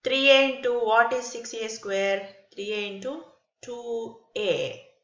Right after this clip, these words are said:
is six A square. Plus three A into what is nine A? Three A into three is nine A. So the factors of the equation three A cube minus six A square plus nine A are three A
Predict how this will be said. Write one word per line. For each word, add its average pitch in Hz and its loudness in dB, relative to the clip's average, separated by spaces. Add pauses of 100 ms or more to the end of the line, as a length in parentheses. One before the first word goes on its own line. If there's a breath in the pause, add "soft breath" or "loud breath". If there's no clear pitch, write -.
is 233 -10
six 196 -14
A 156 -12
square. - -14 (1200)
Plus 185 2 (880)
three 262 4
A 262 8
into 254 -2
what 226 4
is 208 -4
nine 190 -4
A? - -8 (100)
Three 214 -10
A 208 -6
into 254 -10 (180)
three 214 -8
is 190 -12
nine 156 -16 (140)
A. - -20 (480 soft breath)
So 226 -2
the 247 4
factors 247 4
of 311 -2
the 285 -2
equation 269 -2
three 247 0
A 214 2
cube 240 -4
minus 202 -4
six - -12
A 214 -6
square 220 -10
plus 220 -4
nine 165 -8
A 214 -4
are 175 0 (560 loud breath)
three 185 -2
A 226 2